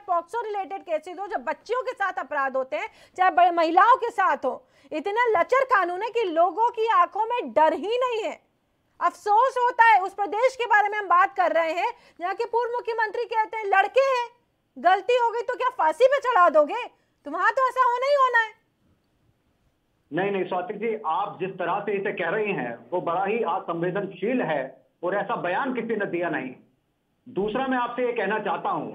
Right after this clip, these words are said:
Speaker 2: कि जैसे बाकी अपराधियों को जब सजा हमने दी, वो एक उदाहरण बना, ये केस भी एक उदाहरण इन दोषियों को सजा देने का बनेगा।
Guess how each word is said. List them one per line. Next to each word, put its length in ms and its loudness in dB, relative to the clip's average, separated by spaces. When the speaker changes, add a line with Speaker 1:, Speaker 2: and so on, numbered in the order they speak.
Speaker 2:
कि 120 -4
जैसे 380 -4
बाकी 360 -2
अपराधियों 580 -2
को 80 0
जब 240 -4
सजा 220 -2
हमने 300 -2
दी, 140 -2
वो 160 -2
एक 140 -4
उदाहरण 380 -2
बना, 420 -4
ये 220 -2
केस 320 -2
भी 160 -2
एक 80 -6
उदाहरण 400 0
इन 100 -2
दोषियों 380 -2
को 120 -4
सजा 260 -2
देने 260 -2
का 100 -2
बनेगा। 480 -10